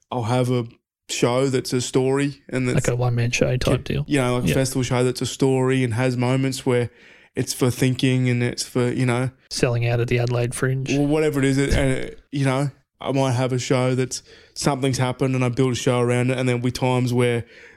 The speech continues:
Speaker 1: the audience sits back and, and thinks about it deeply. But at the moment, I'm just trying to put together jokes. You know, I'm not trying to be a dis-, like a hardcore disability advocate, because if I'm going to a comedy show and doing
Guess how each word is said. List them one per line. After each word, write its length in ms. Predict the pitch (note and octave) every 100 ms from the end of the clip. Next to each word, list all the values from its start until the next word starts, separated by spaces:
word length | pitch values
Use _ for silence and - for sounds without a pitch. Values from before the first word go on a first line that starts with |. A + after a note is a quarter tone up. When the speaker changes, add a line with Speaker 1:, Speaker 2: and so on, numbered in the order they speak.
| _
Speaker 1:
the 120 | C#3
audience 400 | B2+ B2+ B2 A#2+
sits 220 | - C3 -
back 400 | B2 B2 A#2+ B2+
and, 280 | A#2 A#2+ -
and 180 | B2+ B2
thinks 300 | - C3 B2+
about 240 | B2 A#2
it 140 | A#2 -
deeply. 600 | A#2+ B2 C3 C3 B2+ - - _ _ -
But 180 | C#3+ C#3
at 80 | C#3+
the 40 |
moment, 220 | C#3+ D3 C#3+
I'm 140 | C3
just 180 | B2+ -
trying 200 | C3 B2
to 60 |
put 140 | B2+ -
together 280 | A#2+ A2+ A2+
jokes. 640 | C3 B2 B2 - - - _ _ _ -
You 120 | D#3
know, 160 | C3 D3+ _ _ - -
I'm 140 | C3+
not 220 | C#3+ C#3
trying 280 | - C3+ B2+
to 60 | A2
be 520 | A3 F#3+ A#2+ A2+ - -
a 60 | A#2
dis-, 280 | C3+ B2+ B2
like 420 | A#2+ - - B2+
a 40 |
hardcore 520 | A2+ A#2 A#2+ - B2+
disability 440 | B2 B2 B2+ B2 B2
advocate, 360 | B2+ C3+ C#3
because 160 | - F3
if 80 | F3+
I'm 240 | F#3+ F#3
going 200 | F3 E3+
to 60 | D#3+
a 60 |
comedy 340 | D3 D#3+ E3 D#3
show 400 | - B2+ C3 C#3 _ _ _ -
and 140 | C3+
doing 380 | C#3 C#3 C3+ B2+